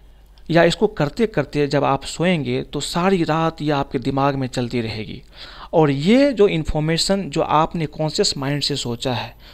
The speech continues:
वो आपके अवचेतन मन में जाएगा, आपके सबकॉन्शियस माइंड में जाएगा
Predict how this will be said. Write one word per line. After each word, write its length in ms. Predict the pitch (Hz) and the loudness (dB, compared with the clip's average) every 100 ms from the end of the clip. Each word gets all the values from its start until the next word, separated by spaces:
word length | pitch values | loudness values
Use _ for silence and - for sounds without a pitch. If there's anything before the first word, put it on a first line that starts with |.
| - | -6
वो 80 | 147 | -2
आपके 500 | - 135 139 - 208 262 - - - | 2 2 0 2 4 4 -4 -2 2
अवचेतन 560 | 160 170 220 226 254 | 2 2 0 2 2
मन 140 | 180 156 | 2 0
में 180 | 139 | 0
जाएगा, 380 | 127 113 113 104 - - - | -2 -4 -6 -8 -12 -18 -4
आपके 500 | 156 156 - 208 247 240 - - | 0 0 0 2 2 -2 -14 -4
सबकॉन्शियस 640 | - 208 196 185 185 226 170 | 2 2 2 0 0 -4 -2
माइंड 260 | 147 151 | -2 -2
में 140 | 135 127 | -2 -2
जाएगा 380 | 123 123 175 | -2 0 0